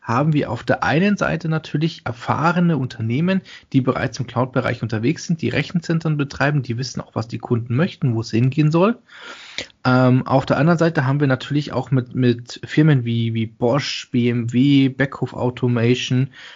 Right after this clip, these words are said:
ja, D-Zix natürlich, der Deutschen Telekom, haben wir natürlich auch Firmen drinne, die auch viel auf neue Technologien setzen, autonomes Fahren, I O T,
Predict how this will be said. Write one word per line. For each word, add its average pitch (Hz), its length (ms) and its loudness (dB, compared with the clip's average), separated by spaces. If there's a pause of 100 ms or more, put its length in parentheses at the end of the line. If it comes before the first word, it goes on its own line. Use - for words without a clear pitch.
(140)
ja, 127 240 4
D-Zix 160 640 0
natürlich, 143 480 -2
der - 80 -18
Deutschen 117 360 -2
Telekom, 160 560 -2 (320)
haben 131 160 2
wir 135 80 4
natürlich 147 360 0
auch 123 80 -4
Firmen 170 320 2
drinne, 156 260 2
die 151 260 -4
auch 127 120 -8
viel 175 300 0
auf 143 160 -2
neue 139 240 0
Technologien 143 600 -2
setzen, 110 300 -4
autonomes 117 640 0
Fahren, 131 460 2
I 123 200 -2
O 131 60 -4
T, 160 540 4